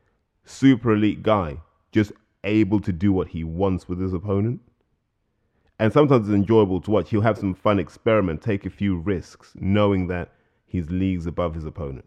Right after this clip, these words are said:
That's good. And you saw that with Tyson Fury. So you, you saw that there was essentially a race against time. And he had two challenges at the end of the third round.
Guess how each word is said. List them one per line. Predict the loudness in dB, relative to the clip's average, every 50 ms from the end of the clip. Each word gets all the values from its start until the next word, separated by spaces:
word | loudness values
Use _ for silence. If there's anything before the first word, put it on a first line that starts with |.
| _ _
That's | -8 -8 -8 -8 -6
good. | -4 -6 -6 -6 -8 _ _ -6 0
And | 2 2
you | 2
saw | 2 4 4 6 6 6
that | 4 2 -2
with | -6 -8
Tyson | -6 -8 -8 -8 -8 -12 -14
Fury. | -12 -12 -12 -12 -12 -12
So | -4 -4 -2
you, | -2 -2 -4 -6 -8 _ _ -14
you | -8 -6 -6 -6
saw | -4 -2 0 0 0
that | 0 0 -2
there | -2
was | -4 -4 -4
essentially | -2 0 0 0 2 2 0
a | 2
race | 2 2 0 0 -2
against | -4 -4 -4 -4 -6 -8 -8
time. | -8 -6 -6 -8 -12 -16 _ _ _ _ _ _ _ _ -6
And | -2 0
he | 0
had | 0 0 -2 -4
two | -4 -2 -2 -2
challenges | -2 -2 0 0 0 0 -2 -4 -8
at | -6
the | -6 -6
end | -6 -6
of | -8 -10
the | -10
third | -10 -8 -8 -8 -8 -10
round. | -12 -14 -14 -16 -20